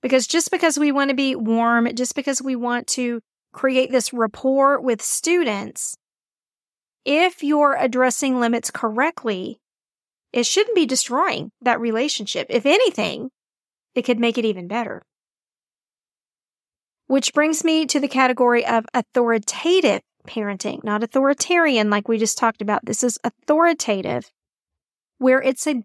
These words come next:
balanced approach, where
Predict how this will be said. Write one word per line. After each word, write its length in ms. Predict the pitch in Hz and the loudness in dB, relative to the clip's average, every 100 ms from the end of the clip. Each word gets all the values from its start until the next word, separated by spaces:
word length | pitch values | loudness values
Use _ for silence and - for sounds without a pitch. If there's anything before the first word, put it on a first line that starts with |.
| _ | _
balanced 680 | 220 220 233 233 240 - - _ | 0 0 -2 -4 -6 -12 -14 _
approach, 760 | 233 - - 214 185 - - - _ _ _ _ _ _ _ _ _ _ | -12 -12 -6 -6 -6 -10 -12 -12 _ _ _ _ _ _ _ _ _ _
where 560 | 226 226 233 226 220 | -6 0 2 4 2